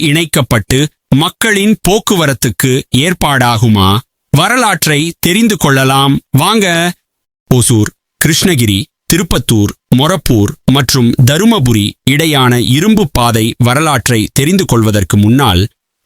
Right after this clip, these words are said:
இப்பகுதிகளில் முறையான சாலை வசதிகள் இல்லை என்பதை கவனத்தில் கொள்ள வேண்டும்.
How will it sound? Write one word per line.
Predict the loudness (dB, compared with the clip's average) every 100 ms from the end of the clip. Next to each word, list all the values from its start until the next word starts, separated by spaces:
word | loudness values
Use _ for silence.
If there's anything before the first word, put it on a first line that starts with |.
| -4
இப்பகுதிகளில் | -2 -2 0 0 0 0 -2 0 0
முறையான | 0 0 0 0 0 -2 -2
சாலை | -2 -2 0 0
வசதிகள் | 0 0 0 0 0 -2 -2 -2
இல்லை | 0 -2 -2 -2 0
என்பதை | 2 2 0 0 0
கவனத்தில் | 0 0 0 0 0
கொள்ள | 0 2 2
வேண்டும். | 0 0 0